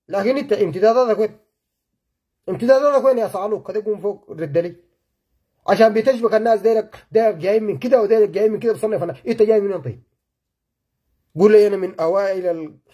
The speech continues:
القبائل السودانية ساكنين في السودان. كذاب. وأنت عارف نفسك ما من القبائل الأصيلة الساكنة البلد اللي اسمها السودان،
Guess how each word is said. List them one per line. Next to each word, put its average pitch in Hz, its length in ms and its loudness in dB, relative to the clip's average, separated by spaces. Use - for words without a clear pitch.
القبائل 160 420 -2
السودانية 151 380 -4
ساكنين 156 340 -4
في 143 60 -6
السودان. 127 320 -6
كذاب. 120 540 -6
وأنت 175 240 2
عارف 180 360 0
نفسك 175 380 -8
ما 170 100 4
من 185 140 0
القبائل 160 560 0
الأصيلة 147 920 -8
الساكنة 143 340 -4
البلد 131 300 0
اللي 123 120 -2
اسمها 127 220 -4
السودان، 113 340 -6